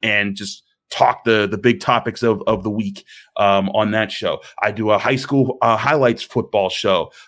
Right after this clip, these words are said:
uh, you know, for, for our local N B C station. Um, I'm probably forgetting things that I do, <laughs> but, but that's the thing is I've lined up my, put myself in a position where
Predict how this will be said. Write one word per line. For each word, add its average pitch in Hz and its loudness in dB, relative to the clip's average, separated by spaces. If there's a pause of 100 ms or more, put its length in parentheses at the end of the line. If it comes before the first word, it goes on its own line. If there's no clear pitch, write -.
uh, 95 2
you 87 -8
know, 95 -4
for, 101 -4
for 110 0
our 101 4
local 101 -2
N 98 0
B 95 -6
C 98 -10
station. 95 -8 (300)
Um, 90 0 (100)
I'm 107 -2
probably 104 2
forgetting 113 0
things 123 2
that 131 2
I 131 4
do, 147 2 (100)
<laughs> - -20
but, 143 2
but 147 2
that's 156 4
the 139 0
thing 156 6
is - 0
I've 135 2
lined 131 2
up - 0
my, 120 0
put 135 -2
myself 117 0
in 110 -6
a 98 -6
position 107 -6
where 101 0